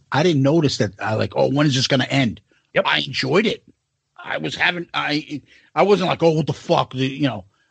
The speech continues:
Speaker 1: I, it just, I,
Speaker 2: Yeah.
Speaker 1: I could hear that riff over and over in those vocals.
Speaker 2: Nice.
Speaker 1: Fantastic. So
Speaker 2: Cool. All right.
Speaker 1: that is all the tracks off a load, all sixty-eight.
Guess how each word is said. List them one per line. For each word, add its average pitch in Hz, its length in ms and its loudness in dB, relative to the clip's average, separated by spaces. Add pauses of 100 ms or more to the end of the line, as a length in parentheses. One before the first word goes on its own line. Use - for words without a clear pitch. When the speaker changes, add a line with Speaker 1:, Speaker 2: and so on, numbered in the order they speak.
(140)
Speaker 1:
I, 147 100 -2
it 160 100 -4
just, - 280 -4 (160)
I, 131 200 -4
Speaker 2:
Yeah. 151 160 2
Speaker 1:
I 147 80 0
could 160 140 -10
hear 180 140 0
that 156 220 -2
riff 160 300 -2 (100)
over 151 360 4
and 139 120 -2
over 160 300 2
in 120 60 2
those 113 200 -2
vocals. 139 540 -2 (420)
Speaker 2:
Nice. 156 380 0
Speaker 1:
Fantastic. 123 520 -8 (180)
So 117 300 2
Speaker 2:
Cool. 208 260 -2 (260)
All 139 100 -2
right. 226 340 2 (180)
Speaker 1:
that 196 480 -2 (280)
is 208 260 0 (160)
all 269 440 2
the 190 260 -2
tracks - 880 -4 (240)
off 175 240 4
a 190 60 2
load, 220 540 2 (120)
all 220 260 2
sixty-eight. 220 840 -4